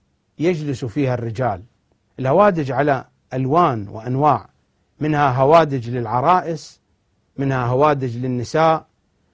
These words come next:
منها هوادج للرجال. العمارية نوع من أنواع الهوادج التي يجلس فيها الرجال، يجلس فيها سادة القوم.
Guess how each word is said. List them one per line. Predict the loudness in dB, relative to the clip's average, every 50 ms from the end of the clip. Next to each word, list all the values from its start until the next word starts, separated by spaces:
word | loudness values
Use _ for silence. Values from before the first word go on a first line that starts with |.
| _ -8
منها | -4 -4 -2 -2 -2 0
هوادج | 0 2 4 4 4 4 2 -4 -6 -6 -6
للرجال. | -6 -6 -4 -6 -6 -2 0 2 2 2 0 -2 -6 _ _ _ -8 -6
العمارية | -6 -4 -2 0 2 4 4 4 4 2 4 2 2 0 -2 _ _ _ _ _ -4
نوع | 2 4 6 6 6 4 2 2
من | -2 -2 -2 -4
أنواع | -4 -4 -4 0 2 4 4 4 2 0 _ _ _ _ _ _ -10 -8
الهوادج | -6 -4 -2 2 4 4 4 4 2 -2 -8 -8 -12 _ _ _ _ -6
التي | -4 -2 -2 -4 -4 -4 -2 -2
يجلس | -2 -2 -2 -4 -6 -6 -8 -10
فيها | -8 -6 -4 -4 -2
الرجال، | -4 -4 -6 -6 -2 0 0 0 0 -4 -12 _ _ _ _ _ _ _ _ _ _ _ _ _ _ _ _ _
يجلس | 0 0 0 0 -2 -6 -6 -6 -8
فيها | -6 -4 -2 0 0 0 0
سادة | 0 0 0 0 0 -2 -6 -8
القوم. | -8 -10 -6 -4 -4 -4 -4 -6